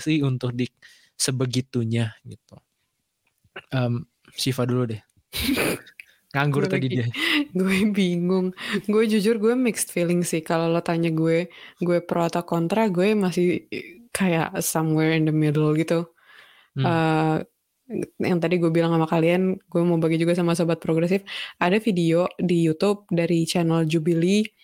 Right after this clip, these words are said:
Speaker 2: Kalau kalian cari aja kayak Jubilee Cancel Culture gitu. Jadi ada, eh, orang diskusi tentang orang-orang, tiga orang pro, em, apa namanya tadi? Cancel
Speaker 1: Cancel
Speaker 2: culture.
Speaker 1: culture.
Speaker 2: Yang tiga lagi kontra. Dan kayak,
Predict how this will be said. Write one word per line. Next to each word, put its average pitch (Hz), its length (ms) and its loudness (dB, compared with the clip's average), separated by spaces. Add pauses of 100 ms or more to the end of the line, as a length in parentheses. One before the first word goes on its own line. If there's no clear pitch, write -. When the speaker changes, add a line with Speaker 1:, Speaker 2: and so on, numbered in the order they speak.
Speaker 2:
Kalau 175 240 -2
kalian 165 240 2
cari 165 240 0
aja 175 160 0
kayak 156 160 0
Jubilee 170 320 2
Cancel 160 320 -2
Culture 156 320 -2
gitu. 156 240 -6 (280)
Jadi 180 280 0
ada, 190 180 4
eh, 175 100 -4 (540)
orang 165 460 0
diskusi 165 480 -2
tentang 156 560 -4
orang-orang, 156 640 0
tiga 180 240 2
orang 190 240 0 (580)
pro, 185 600 0 (460)
em, 170 500 2
apa - 160 -4
namanya 233 300 0
tadi? 269 280 -4
Cancel 240 440 0
Speaker 1:
Cancel - 20 -2
Speaker 2:
culture. 220 480 0
Speaker 1:
culture. 262 400 -10
Speaker 2:
Yang 202 200 0
tiga 185 200 0
lagi 190 240 0
kontra. 175 540 0 (440)
Dan 196 400 0
kayak, 185 400 2